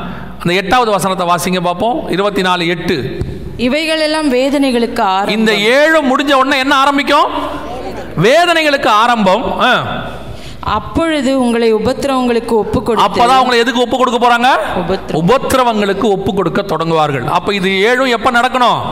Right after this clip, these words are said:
Speaker 1: உபத்திரவத்துக்கு முன்னாடி நடக்கணும். இந்த ஏழு அடையாளங்களும் அதுதான் இப்ப நடந்துகிட்டு இருக்கு நம்ம காலத்துல. ஏழும் நடக்குது. இதே காரியத்தை லூக்கா இருபத்தி ஒண்ணு, இருபத்தி எட்டுல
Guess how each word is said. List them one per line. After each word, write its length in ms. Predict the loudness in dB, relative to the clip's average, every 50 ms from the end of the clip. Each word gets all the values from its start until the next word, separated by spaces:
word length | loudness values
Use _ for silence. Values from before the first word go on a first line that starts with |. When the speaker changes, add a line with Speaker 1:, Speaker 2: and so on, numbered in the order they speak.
| -8 -8 -10 -10 -12 -14 -14 -14 -14 -10 -8 -4
Speaker 1:
உபத்திரவத்துக்கு 800 | 0 2 2 2 2 2 0 0 0 0 0 -2 -2 -2 0 0
முன்னாடி 720 | 2 2 2 4 4 4 4 4 4 2 2 2 0 0
நடக்கணும். 480 | 0 0 0 -2 -2 -2 -4 -4 -4 -4 -6 -8 -10 -12 -12 -12 -12 -6 -2
இந்த 140 | 0 0 2
ஏழு 240 | 2 2 2 2 2
அடையாளங்களும் 480 | 2 2 2 2 0 0 -2 -4 -4
அதுதான் 340 | -2 0 0 0 2 0 0
இப்ப 140 | 0 -2 -2
நடந்துகிட்டு 380 | -2 -2 -2 -2 -2 -2 -2
இருக்கு 240 | -2 -4 -4 -4 -4
நம்ம 360 | -6 -4 -4 -4 -2 -2 -2
காலத்துல. 460 | -2 0 0 -2 -2 -2 -4 -4 -2 -2
ஏழும் 380 | 0 2 2 2 2 2 2
நடக்குது. 420 | 2 0 0 0 0 -2 -2 -4 -4 -6 -8 -10 -10 -12 -12 -14 -12 -8 -6
இதே 300 | -2 0 2 2 2 2
காரியத்தை 500 | 2 2 2 2 0 0 0 0 0 0
லூக்கா 260 | 0 0 0 0 0
இருபத்தி 440 | 2 2 0 0 0 0 0 0 0
ஒண்ணு, 600 | 0 2 2 2 2 2 0 0 -4 -6 -8 -8 -10 -12 -12 -8 -4
இருபத்தி 560 | -2 0 0 2 2 0 0 0 0 0 0
எட்டுல 500 | 0 0 0 0 0 0 2 2 0 0